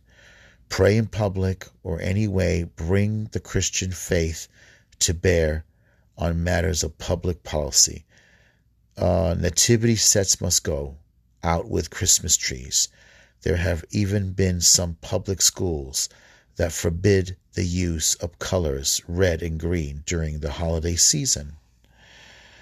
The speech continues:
Do not even think about mentioning Jesus or thinking or th-, thanking him in your graduation speech. You may be forbidden to do so under penalty of law. You may talk about Madonna,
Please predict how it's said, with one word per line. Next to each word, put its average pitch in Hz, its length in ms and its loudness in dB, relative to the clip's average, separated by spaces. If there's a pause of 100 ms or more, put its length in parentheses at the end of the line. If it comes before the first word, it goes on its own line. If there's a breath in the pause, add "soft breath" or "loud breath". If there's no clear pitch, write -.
(260 loud breath)
Do 104 100 8
not 104 220 4
even 113 320 2
think 107 360 0
about 87 360 -2
mentioning 87 520 -2
Jesus 82 640 0
or 85 160 -2
thinking 87 580 -4 (160)
or 82 180 -2
th-, 98 320 -4
thanking 101 500 0
him 85 240 -2
in 78 120 -4
your 80 200 -2
graduation 85 800 -2
speech. - 540 -2 (320 loud breath)
You 90 180 -2
may 90 240 0
be 87 240 -2
forbidden 85 800 0 (340 soft breath)
to - 100 -10
do 110 160 2
so - 340 2
under 90 220 -4
penalty 90 520 -2
of 80 120 -4
law. 85 400 -2 (460 loud breath)
You 98 160 2
may 92 200 2
talk - 380 0
about 87 360 -2
Madonna, 95 680 0